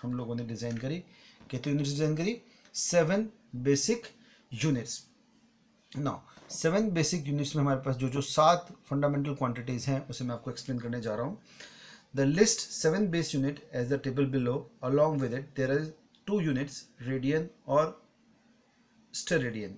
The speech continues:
ये दो यूनिट्स हमारे पास और हैं, ठीक है, जो कि हमारे पास ज़्यादातर मैथ्स में यूज़ आती है और दोनों की दोनों डायमेंशनलेस है। मैं आगे एक्सप्लेन करूँगा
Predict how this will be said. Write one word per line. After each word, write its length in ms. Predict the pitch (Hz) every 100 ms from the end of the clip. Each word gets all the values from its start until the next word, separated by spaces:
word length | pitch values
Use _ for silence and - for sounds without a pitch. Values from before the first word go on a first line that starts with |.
| -
ये 60 | 139
दो 220 | 156 202
यूनिट्स 280 | 185 170 147
हमारे 160 | 127
पास 260 | 131 131 -
और 200 | 131 139
हैं, 200 | 139 190 - - - - -
ठीक 180 | 196 190
है, 160 | 214 - - -
जो 180 | 131 190
कि 240 | 190 220 226 - -
हमारे 220 | 165 160 147
पास 140 | 175 143
ज़्यादातर 540 | 139 156 147 160 185 123
मैथ्स 340 | 117 123 -
में 80 | 147
यूज़ 160 | 147 143
आती 180 | 143 151
है 180 | 196 220 - - -
और 160 | 156 147
दोनों 260 | 151 170 175
की 100 | 175
दोनों 300 | 143 160 131
डायमेंशनलेस 760 | 127 135 135 147 131 113 -
है। 80 | 98 104
मैं 80 | 127
आगे 160 | 135
एक्सप्लेन 340 | 139 - 160 151
करूँगा 300 | 165 175 135